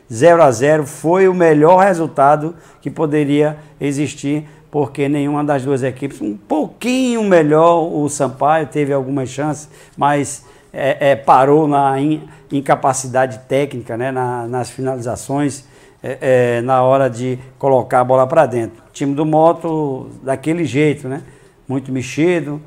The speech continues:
mas o resultado terminou ainda dando uma sobrevida, né, pro Moto, tá, tá brigando ainda por uma, uma vaga no G quatro. Daqui a pouco a gente vai tá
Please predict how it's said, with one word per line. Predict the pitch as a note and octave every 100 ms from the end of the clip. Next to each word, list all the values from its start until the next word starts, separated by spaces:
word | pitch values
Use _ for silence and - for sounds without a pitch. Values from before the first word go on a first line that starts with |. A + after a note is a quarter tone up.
| - _
mas | - F3+ G3 F3 - - _ _ _
o | C3+
resultado | E3 D#3+ D#3+ E3+ E3+
terminou | D#3+ F#3 F3+ F3+
ainda | F#3 F#3+ G3
dando | D3+ G3+ B3
uma | G#3
sobrevida, | - F3+ F3+ A#2+ D#3 F#3 D3
né, | D3+ E3+
pro | C3 C#3
Moto, | B2+ C3 E3+ - B2+
tá, | C3+ B2+ A#2 G#2
tá | A#2
brigando | B2+ C3+ A#2 D3+ E3+
ainda | C3+ C#3 B2+
por | C3
uma, | C3 B2+ B2+ - -
uma | - C3
vaga | C3 B2+ C3
no | B2+
G | C3+ -
quatro. | C3 C#3+
Daqui | B2+ A#2+ C#3
a | B2
pouco | C#3 B2
a | A#2+
gente | B2 B2
vai | C3
tá | B2+ B2+ B2+